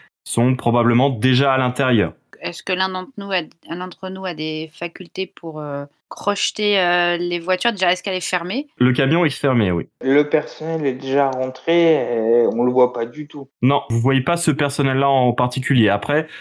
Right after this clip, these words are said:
Speaker 1: vous pouvez être certain que la mairie engage un certain nombre de personnes, même si elle n'est pas très grande,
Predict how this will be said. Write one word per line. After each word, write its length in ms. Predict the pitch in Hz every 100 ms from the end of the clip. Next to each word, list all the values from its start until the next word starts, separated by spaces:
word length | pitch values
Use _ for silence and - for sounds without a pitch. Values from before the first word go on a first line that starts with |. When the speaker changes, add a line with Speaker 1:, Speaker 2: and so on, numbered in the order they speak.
| - -
Speaker 1:
vous 140 | 113
pouvez 320 | 123 120 131
être 160 | 131 -
certain 500 | 143 127 - 156 156
que 400 | 135 123 127 -
la 160 | 104 113
mairie 400 | 123 131 160 -
engage 340 | 107 107 135 123
un 60 |
certain 320 | - - 135
nombre 160 | 127 123
de 60 | 120
personnes, 500 | 117 - 139 147 117 -
même 180 | 117 123
si 160 | 156
elle 100 | 131
n'est 100 | 120
pas 200 | 117 107
très 240 | - 127 117
grande, 500 | 120 147 151 95